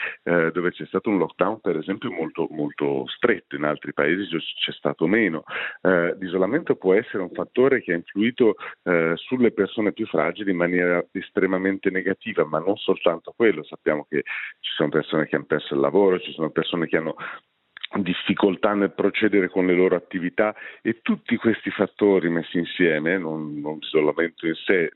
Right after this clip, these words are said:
non la pandemia in sé, tutti questi fattori messi insieme possono mettere a dura prova, eh, come dire, la resilienza delle persone, cioè la capacità delle persone di reagire positivamente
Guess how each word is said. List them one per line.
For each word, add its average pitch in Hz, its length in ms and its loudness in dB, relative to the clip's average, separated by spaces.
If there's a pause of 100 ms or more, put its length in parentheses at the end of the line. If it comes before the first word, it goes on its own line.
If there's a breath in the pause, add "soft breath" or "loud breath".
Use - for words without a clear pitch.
non 87 180 -4
la 80 120 0
pandemia 82 420 -4
in 139 80 -2
sé, - 220 0 (320 loud breath)
tutti 131 160 -4
questi 131 260 2
fattori 131 360 2
messi 110 260 -2
insieme 85 400 -2
possono 87 340 -2
mettere 87 360 0
a - 20 -10
dura 90 260 0
prova, 82 500 0 (380 loud breath)
eh, 80 460 0
come 80 200 -10
dire, 71 200 -6
la 80 160 4
resilienza 101 1000 0
delle 80 220 -10
persone, 73 500 -6
cioè 87 160 0
la 78 80 -2
capacità 104 640 -2
delle 90 240 -6
persone 98 600 -2
di 87 120 0
reagire 78 500 -2
positivamente 78 960 -4